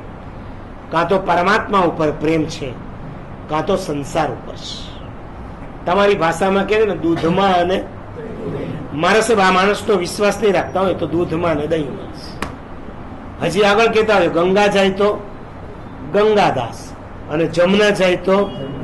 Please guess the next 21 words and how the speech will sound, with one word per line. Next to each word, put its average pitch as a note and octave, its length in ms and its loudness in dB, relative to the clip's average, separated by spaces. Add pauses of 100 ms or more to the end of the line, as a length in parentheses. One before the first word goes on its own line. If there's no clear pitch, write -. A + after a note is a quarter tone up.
(140)
જમનાદાસ. - 640 -6 (1600)
હજી, F3+ 340 4
હજી A3 160 4
આગળ A3+ 200 6
કહું, A#3+ 180 2 (100)
જયપુરી G#3 560 4
લોટા G3 360 4
જેવા D3 300 0
છે, - 180 -10 (1600)
સમજ્યા? A#3 400 2 (1120)
લોટાને A3 500 4
નીચે B3+ 320 4
કાંઈ C4 240 4
ન F4 80 4
હોય, A3 260 6
આમ B3+ 180 4 (200)
ધક્કો G3+ 300 4
મારતો A3+ 300 6
આમ, A#3 280 4 (560)
આમ A#3 220 6
ધક્કો F3 320 2